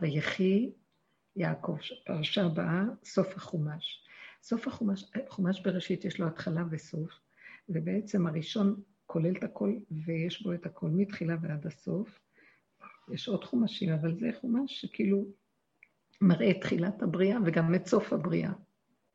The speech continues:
יש לו ריכוז פנימי מאוד של הכל.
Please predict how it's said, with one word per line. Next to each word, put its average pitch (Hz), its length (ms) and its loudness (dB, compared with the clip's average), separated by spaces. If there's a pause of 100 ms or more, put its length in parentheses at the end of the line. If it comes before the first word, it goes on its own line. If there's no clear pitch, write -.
(1080)
יש 233 160 2
לו 247 100 2
ריכוז - 480 0
פנימי 196 280 6
מאוד 196 260 4
של 180 160 0
הכל. 160 340 -2